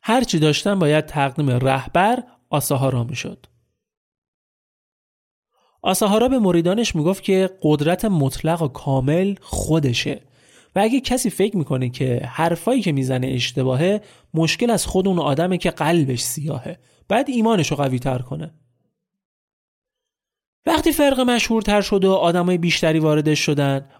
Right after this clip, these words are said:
اومدن یه حرکت عجیب غریب انجام دادن. هر کی تازه وارد بود رو برای اینکه یه دنیای جدید و حال جدید رو بهش نشون بدن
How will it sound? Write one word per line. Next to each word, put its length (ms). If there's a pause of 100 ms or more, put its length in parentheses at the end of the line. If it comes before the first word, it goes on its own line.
(120)
اومدن 340
یه 120
حرکت 420 (140)
عجیب 240
غریب 300
انجام 360
دادن. 340 (920)
هر 280
کی 140
تازه 320
وارد 360
بود 220
رو 280
برای 280
اینکه 240
یه 140
دنیای 560
جدید 540
و 160
حال 420
جدید 480
رو 60
بهش 280
نشون 260
بدن 380